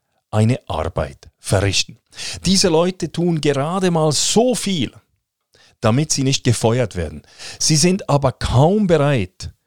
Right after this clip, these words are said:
über ihre eigentlichen Aufgaben hinauszugehen. Sie machen Dienst nach Vorschrift. Laut Gallup haben unzufriedene Mitarbeitende siebenunddreißig Prozent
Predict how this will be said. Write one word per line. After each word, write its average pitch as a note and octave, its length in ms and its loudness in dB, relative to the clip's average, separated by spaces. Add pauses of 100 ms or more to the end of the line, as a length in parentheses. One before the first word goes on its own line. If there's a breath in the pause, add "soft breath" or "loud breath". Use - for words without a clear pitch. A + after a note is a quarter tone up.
(320)
über F#3+ 480 4
ihre F3 360 0
eigentlichen E3 760 0 (120)
Aufgaben C3+ 840 0
hinauszugehen. A#2+ 1080 -2 (920 loud breath)
Sie - 160 2
machen D#3 480 0 (260)
Dienst D3+ 480 -2 (140)
nach A#2 480 -2 (180)
Vorschrift. - 840 -6 (1160 loud breath)
Laut C3 420 2 (180)
Gallup C#3 460 2 (360)
haben A2+ 320 0 (120)
unzufriedene C#3+ 880 2
Mitarbeitende A2+ 1000 0 (440)
siebenunddreißig E3 1080 0
Prozent C#3 500 -2